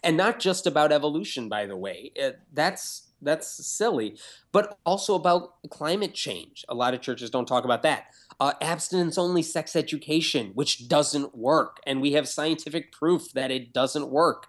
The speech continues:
even for the goal that Christians are trying to get, which is, uh, conservative Christians don't want you to have sex before marriage.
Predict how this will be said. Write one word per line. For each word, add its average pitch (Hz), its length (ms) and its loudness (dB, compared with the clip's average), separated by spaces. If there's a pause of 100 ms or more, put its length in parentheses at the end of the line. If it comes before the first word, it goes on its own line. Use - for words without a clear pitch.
(260)
even 208 520 4
for 190 160 4
the 175 100 4
goal 147 600 4
that 135 200 -2
Christians 156 420 -4
are 139 80 2
trying 147 220 0
to 139 80 0
get, 135 300 0
which 135 240 -2
is, 123 260 0 (400)
uh, 117 220 2
conservative 135 480 0
Christians 131 500 0
don't 127 260 2
want 135 280 0
you 135 100 0
to 135 80 0
have 135 160 0
sex - 240 -2
before 143 340 0
marriage. 143 600 0